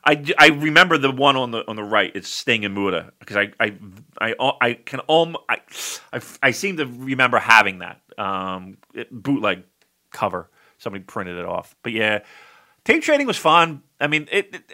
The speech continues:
it's kinda like getting a package in the mail. How, you know, it's like, "Oh, you know, here it is."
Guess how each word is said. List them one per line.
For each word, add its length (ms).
it's 140
kinda 220
like 140
getting 160
a 20
package 400
in 60
the 80
mail. 360
How, 320
you 160
know, 260
it's 160
like, 180
"Oh, 180
you 140
know, 160
here 220
it 60
is." 260